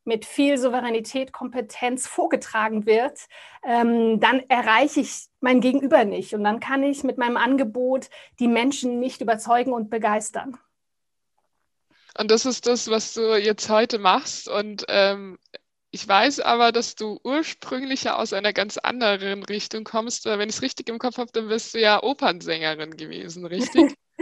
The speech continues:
Speaker 1: Genau, ich bin diplomierte Opernkonzerte- und Liedsängerin und diplomierte Gesangspädagogin. Ich hab also beides studiert und auch abgeschlossen und, ähm, komme also ursprünglich von der Bühne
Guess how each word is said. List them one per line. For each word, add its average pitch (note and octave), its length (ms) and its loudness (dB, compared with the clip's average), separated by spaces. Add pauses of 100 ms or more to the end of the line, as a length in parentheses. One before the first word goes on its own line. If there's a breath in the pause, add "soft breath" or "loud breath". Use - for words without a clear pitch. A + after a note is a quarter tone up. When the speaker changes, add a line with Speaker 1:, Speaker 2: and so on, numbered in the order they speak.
(260 loud breath)
Speaker 1:
Genau, A#3 440 8
ich G3+ 240 0
bin B3 200 6 (140)
diplomierte B3+ 760 2
Opernkonzerte- A3+ 920 4
und A3 120 2
Liedsängerin G#3+ 880 2
und A#3 160 -4
diplomierte A#3 480 0
Gesangspädagogin. G#3 920 -2
Ich F#3+ 100 -12
hab - 140 -8
also G#3 160 -6
beides G#3+ 580 -2
studiert G3+ 680 2
und G#3+ 100 0
auch F#3 140 0
abgeschlossen A#3 960 -4 (540 loud breath)
und, A#3 440 6
ähm, A3 220 4
komme A#3+ 280 2
also A3 260 2
ursprünglich A3+ 680 2
von A3 140 2
der G#3+ 100 4
Bühne C#4+ 560 4